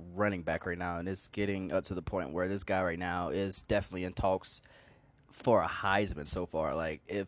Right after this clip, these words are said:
there was a vote for this week, a lot of people would be voting for Jonathan Taylor as far as what he has seen so far. So let's talk about Wisconsin's defense. They have only given up, they gave up the first touchdown of the year last week to Michigan,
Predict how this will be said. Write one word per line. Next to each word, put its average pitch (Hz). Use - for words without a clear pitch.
there 131
was 127
a 117
vote 110
for 110
this 104
week, 104
a 110
lot 110
of 104
people 104
would 101
be 101
voting 95
for 95
Jonathan 90
Taylor 87
as 92
far 92
as 90
what 92
he 92
has 78
seen 92
so -
far. -
So -
let's 110
talk 135
about 107
Wisconsin's 90
defense. 101
They 120
have 131
only 113
given 104
up, 101
they 120
gave 123
up 113
the 107
first 120
touchdown 107
of 101
the 101
year 117
last 139
week 98
to 92
Michigan, 90